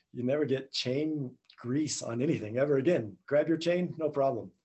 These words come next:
So there, there are lots of good resources out there. Cycling tips dot com has a phenomenal resource on how to get started. But I've been using Toco, uh,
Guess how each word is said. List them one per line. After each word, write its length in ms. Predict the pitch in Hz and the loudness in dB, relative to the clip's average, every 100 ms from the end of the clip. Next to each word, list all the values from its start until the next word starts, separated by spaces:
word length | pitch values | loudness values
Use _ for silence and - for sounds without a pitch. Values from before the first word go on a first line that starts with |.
| _ _ | _ _
So 360 | - 123 120 127 | 0 2 2 0
there, 140 | 131 135 | 0 2
there 160 | 127 | 2
are 60 | 120 | 2
lots 260 | 120 135 143 | 2 2 0
of 140 | 123 | 0
good 180 | 131 120 | -2 0
resources 480 | 123 123 135 135 127 | 0 0 -2 -2 -4
out 160 | 135 | -2
there. 100 | 143 | -2
Cycling 440 | 135 123 120 131 123 | -2 -4 -4 -4 -6
tips 200 | 123 - | -8 -6
dot 220 | 117 - | -6 -6
com 320 | 127 131 131 - _ _ - | -6 -6 -8 -12 _ _ -6
has 220 | 113 113 | -6 -6
a 60 | |
phenomenal 680 | - - 113 110 117 131 113 | -12 -8 -6 -4 -2 -2 -2
resource 400 | 107 110 113 110 | -4 -4 -6 -6
on 80 | 113 | -8
how 120 | 110 | -8
to 60 | 110 | -6
get 160 | 110 | -8
started. 420 | - 113 117 123 123 _ _ - _ - | -6 -4 -4 -4 -8 _ _ -20 _ -2
But 180 | 113 - | -2 2
I've 180 | 120 123 | 2 4
been 180 | 131 120 | 2 2
using 520 | 123 123 120 117 113 | 2 2 0 -2 -2
Toco, 840 | 123 127 123 120 117 117 113 113 - | -2 0 0 0 0 -2 -2 -4 -6
uh, 280 | 123 110 110 | -6 -4 -6